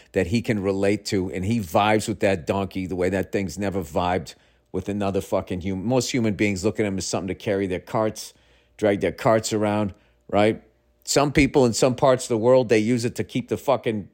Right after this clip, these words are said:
I guess, the, the, the, the other livestock calm. It's sort of the, it's sort of the Bob Probert.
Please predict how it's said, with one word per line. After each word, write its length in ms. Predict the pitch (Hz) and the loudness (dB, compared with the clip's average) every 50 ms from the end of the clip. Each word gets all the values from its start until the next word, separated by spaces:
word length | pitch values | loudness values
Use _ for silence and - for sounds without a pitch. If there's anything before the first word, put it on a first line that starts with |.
| _ - | _ -2
I 120 | - 113 | -2 0
guess, 200 | 101 127 123 - | 0 0 -2 -2
the, 180 | - - 120 101 | 0 0 0 0
the, 400 | - - - 107 101 92 - - - | 0 0 2 2 2 2 0 -2 -4
the, 400 | 82 107 104 101 98 90 - - - _ _ _ _ _ _ _ _ _ _ _ _ _ _ _ _ _ - | 0 0 2 2 2 0 -2 -4 -10 _ _ _ _ _ _ _ _ _ _ _ _ _ _ _ _ _ -4
the 140 | - 110 117 | 0 4 4
other 180 | 123 113 113 107 | 6 6 6 4
livestock 720 | 104 101 107 110 120 123 - - - 143 123 117 - - | 4 4 4 6 4 4 2 2 2 4 4 4 2 -4
calm. 440 | - - 120 113 117 127 131 131 123 - | -4 0 2 4 4 4 2 0 -4 -8
It's 100 | - - | -10 -4
sort 180 | - 147 131 120 | 2 4 4 4
of 60 | 117 | 4
the, 120 | 104 98 - - | 2 0 -4 -4
it's 140 | 107 107 - | -8 -4 2
sort 160 | - 151 139 | 2 4 4
of 40 | 120 | 4
the 60 | 113 | 2
Bob 380 | 92 - 123 123 123 110 95 | 2 2 2 2 2 2 0
Probert. 520 | - - 135 143 143 113 110 95 87 - | 0 2 4 4 4 4 2 -2 -2 -4